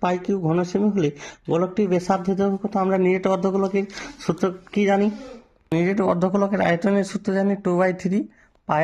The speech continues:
আর কিউ ঘন সেমি। আমরা সমান দিয়ে লিখি, তাহলে শর্তানুসারে কি আমরা কি লিখতে পারি? টু বাই থ্রি পাই আর কিউ সমান কত? একশো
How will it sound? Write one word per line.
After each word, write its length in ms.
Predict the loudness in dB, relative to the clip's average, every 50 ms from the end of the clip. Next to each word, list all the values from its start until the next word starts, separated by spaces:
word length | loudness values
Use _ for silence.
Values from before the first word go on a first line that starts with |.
| 2 2
আর 80 | 0 0 -2
কিউ 120 | -2 0 2 2
ঘন 120 | 2 2 2 2 2
সেমি। 200 | 0 0 0 0 -4 -8 -20 _ _ _ _ _ _ _ _ _ _ _ _ _ _ _ _ _ _ -10 -6
আমরা 160 | -4 -4 -4 -2 -2
সমান 200 | 0 0 2 2 2
দিয়ে 120 | 0 0 0
লিখি, 180 | 0 -2 -4 -6 -6 -12 -20 -20 -20 _
তাহলে 200 | -8 -4 -4 -4 -4 -4 -2
শর্তানুসারে 760 | -2 -2 -2 -2 -4 -2 0 0 -2 -2 -2 -2 -2 -2 -2 -2
কি 60 | -2 -2
আমরা 140 | 0 0 -2 -4 -4
কি 60 | -4 -4 -4
লিখতে 220 | -4 -6 -6 -8 -4 -4
পারি? 140 | -2 -2 -4 -4 -6 _ _ _ _ -20 -20 -20 -20 -20 -20 -20 -20 -20 -20 _ _ _ _ _ _ _ _ _ _ _ _ _ _ _ _ _ _ _ _ _ _ _ _ -4
টু 80 | -2 0 2 2
বাই 160 | 2 2 2 2 0 -2 -4 -4 -8 -10 -20 _ _ _ _ -10
থ্রি 280 | -6 -4 -2 0 0 0 -2 -4 -6 -10 _ _ _ _ _ _ _ _ -4 -2
পাই 260 | 0 2 2 2 2 2 2 2 2
আর 100 | 0 0 -2 -6 -10
কিউ 220 | -8 -4 -2 -2 -2 -4 -6 -8 -4
সমান 220 | -2 -2 0 0 0 0
কত? 140 | -2 -2 -2 -6 -10 -10 _ _ -20 -20 -20 -20 _ _ _ -18
একশো 200 | -12 -2 -2